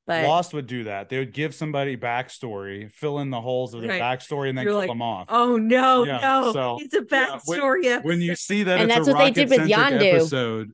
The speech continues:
Speaker 2: yeah, you see it's a Rocket-centric episode when it starts, and you're like, "Oh, crap, Rocket's dead." <laughs>
Speaker 1: So I'm worried about that. I really do think that Gamora is gonna end up gone as well, because they don't have anything to lose,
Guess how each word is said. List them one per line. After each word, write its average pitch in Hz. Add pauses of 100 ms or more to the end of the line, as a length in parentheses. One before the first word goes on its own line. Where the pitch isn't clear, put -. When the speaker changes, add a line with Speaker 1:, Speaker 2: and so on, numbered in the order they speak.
Speaker 2:
yeah, 143
you 131
see 180
it's 156
a 151
Rocket-centric 139
episode 127
when 117
it 110
starts, 123
and 123
you're 113
like, 110
"Oh, 113
crap, 95 (160)
Rocket's 107
dead." 87 (180)
<laughs> - (320)
Speaker 1:
So 196
I'm -
worried 247
about 254
that. 190
I 196
really 214
do 208
think 190
that 180
Gamora 180
is 180
gonna 175
end 170
up 170 (380)
gone 175
as 175
well, 175
because 185
they 190
don't 170
have 196
anything 185
to 170
lose, 160